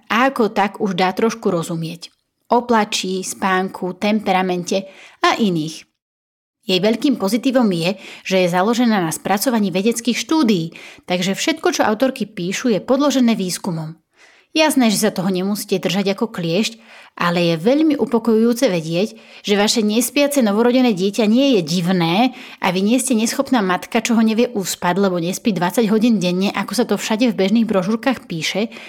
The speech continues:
pretože podľa najnovších výskumov priemerný novorodenec spí dvanásť hodín plus minus dve. A nie dvadsať. A to je sakra rozdiel. Takže kúpte si. Pre svoj pokoj na duši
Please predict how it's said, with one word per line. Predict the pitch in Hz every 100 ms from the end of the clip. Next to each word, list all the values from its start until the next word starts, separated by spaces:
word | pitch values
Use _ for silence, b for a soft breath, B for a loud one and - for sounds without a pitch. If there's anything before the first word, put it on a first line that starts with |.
| B B
pretože | - 240 294 254
podľa | 277 240 233 254
najnovších | 311 359 - 311
výskumov | 220 220 - 220 220 240
priemerný | 240 285 311 285 233
novorodenec | 220 254 247 247 240
spí | 240 - 165
dvanásť | 165 240 277 196 156
hodín | 185 190 214 208 B B
plus | - 339
minus | 277 262 220 196
dve. | 185 165 - _ _ _ _ _
A | 175
nie | 170 175 190
dvadsať. | 214 196 190 277 - 208 170 - - _ _ _
A | 175 -
to | - 185
je | 165
sakra | 165 - 320 294 226
rozdiel. | 175 170 165 165 156 165 B B B B _
Takže | 302 277 277 262 - - _
kúpte | - 196 - 175
si. | - 165 - _ _ _
Pre | - 370
svoj | 330 302 269
pokoj | 233 233 165
na | 247
duši | 285 269 285 269